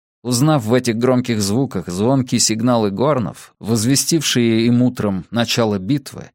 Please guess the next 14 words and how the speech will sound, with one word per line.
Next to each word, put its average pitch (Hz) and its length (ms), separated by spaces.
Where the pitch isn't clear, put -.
Порто 170 340
подумал 139 640
о 127 100
дополнительном 135 800
отряде 127 440
риммеров, 98 720
который, 120 500
преодолев 113 640
крутые 107 400
скалы, 127 720
начал 135 400
атаковать 113 520
замок 107 320
сверху. - 600